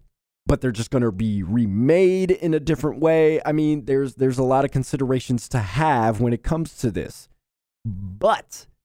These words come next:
I just want you to look at this with the proper lens. And I just want you to temper your excitement. Be excited 'cause it's more Max Payne. But look at it through the right lens.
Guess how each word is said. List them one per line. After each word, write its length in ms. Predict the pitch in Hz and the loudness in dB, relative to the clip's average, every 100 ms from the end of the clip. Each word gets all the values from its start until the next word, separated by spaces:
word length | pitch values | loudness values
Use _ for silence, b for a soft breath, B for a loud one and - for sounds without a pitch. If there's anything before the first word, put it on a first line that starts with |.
| _ _ _ _ _ _ _ _ _ - | _ _ _ _ _ _ _ _ _ -6
I 120 | 135 160 | -2 -2
just 380 | 123 151 - | 0 -2 -2
want 320 | 120 135 - 127 | -2 -2 -2 0
you 300 | 123 120 139 _ - | 0 0 -6 _ -8
to 100 | 95 | -6
look 260 | 87 127 | -2 -2
at 140 | 135 - | -2 0
this 460 | 120 113 - - _ _ _ _ _ _ _ _ 120 | 0 0 -4 -20 _ _ _ _ _ _ _ _ -6
with 100 | - | -6
the 80 | |
proper 420 | - - 170 160 139 | -8 2 2 2 0
lens. 600 | 117 82 - - - - _ _ _ _ _ _ _ _ _ _ _ _ - | -2 -4 -12 -16 -20 -20 _ _ _ _ _ _ _ _ _ _ _ _ -4
And 80 | 113 | -2
I 40 | |
just 200 | 127 143 | 0 0
want 240 | 160 170 180 | 0 0 0
you 60 | |
to 80 | 170 | -2
temper 580 | - - - 254 - 247 | -4 -4 0 0 -2 -2
your 220 | 226 220 | 2 2
excitement. 600 | 220 - 175 147 107 76 - _ _ - | 2 0 -2 -2 -4 -8 -12 _ _ -4
Be 160 | 127 370 | -2 0
excited 520 | 466 - 453 - 131 - | -2 -2 -4 -2 -4 -2
'cause 240 | 247 240 | -2 -2
it's 140 | 233 | -6
more 260 | 196 240 277 | 0 2 2
Max 300 | 262 302 - | 0 -4 -4
Payne. 640 | - - 427 240 98 85 - _ _ _ _ _ _ _ _ _ _ | -6 -2 -2 -2 -4 -8 -12 _ _ _ _ _ _ _ _ _ _
But 180 | 156 294 | -2 0
look 300 | 294 359 - | 2 0 2
at 120 | 294 | 2
it 200 | 254 - | 2 -4
through 140 | 240 220 | -4 0
the 100 | 190 | -2
right 520 | 160 190 190 165 - | -2 0 0 0 -4
lens. 800 | 135 127 95 78 _ - - | 0 0 0 -6 _ -20 -20